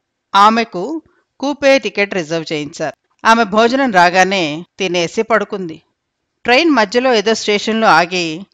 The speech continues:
మళ్ళీ బయలుదేరుతుండగా హడావుడిగా ఒకతను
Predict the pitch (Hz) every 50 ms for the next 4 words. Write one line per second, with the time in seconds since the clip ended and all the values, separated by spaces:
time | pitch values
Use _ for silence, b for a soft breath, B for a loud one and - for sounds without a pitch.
0 | _ _ _ _ _ - 185 180 185 202 240 269 202 175 170 165 175 185 185 214
1 | 208 190 - 185 165 156 156 165 175 262 330 269 185 170 _ _ _ _ _ -
2 | - 220 220 226 254 262 269 269 262 269 254 262 247 208 190 - - - - -
3 | 196 185 165 156 156 160 170